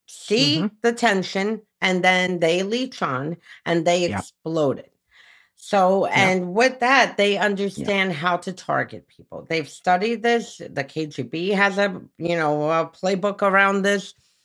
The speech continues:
Speaker 1: of how to target
Speaker 2: Yeah.
Speaker 1: people based on fear,
Speaker 2: Mm-hmm.
Speaker 1: emotions, versus actual logical thinking.
Speaker 2: That's right.
Speaker 1: So when we saw Trump come
Speaker 2: That's
Speaker 1: down
Speaker 2: right.
Speaker 1: the escalator, immediately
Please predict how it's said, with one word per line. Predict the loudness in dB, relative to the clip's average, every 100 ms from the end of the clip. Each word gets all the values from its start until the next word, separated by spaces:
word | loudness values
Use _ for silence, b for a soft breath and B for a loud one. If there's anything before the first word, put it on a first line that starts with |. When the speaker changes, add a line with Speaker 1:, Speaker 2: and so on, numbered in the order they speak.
| _ -2
Speaker 1:
of | 0
how | 2 2
to | 0
target | 0 0 0 0
Speaker 2:
Yeah. | -2
Speaker 1:
people | -4 -6
based | -4 -6 -6 -4
on | -4
fear, | -6 -6 -2 2 4 2
Speaker 2:
Mm-hmm. | 2 2
Speaker 1:
emotions, | 2 0 -2 -4 -2 0 -2 -6 -14 B B B -2
versus | 2 2 0 -4 -2
actual | 0 0 -4 -6
logical | -2 0 0 -4 -10 -8
thinking. | -6 -10 -12 -20 -20 _
Speaker 2:
That's | -10 -8 -6
right. | 0
Speaker 1:
So | 2 4
when | 4 2 2
we | 0 0 -2
saw | -6 -2 2 2 2
Trump | -2 2 2 2 -2
come | 2 2
Speaker 2:
That's | 4
Speaker 1:
down | 4 4 4
Speaker 2:
right. |
Speaker 1:
the | 6
escalator, | 6 4 -2 -6 -4 -2 0 0 -2 b b b
immediately | -2 0 0 0 0 0 0 -2 -4 -4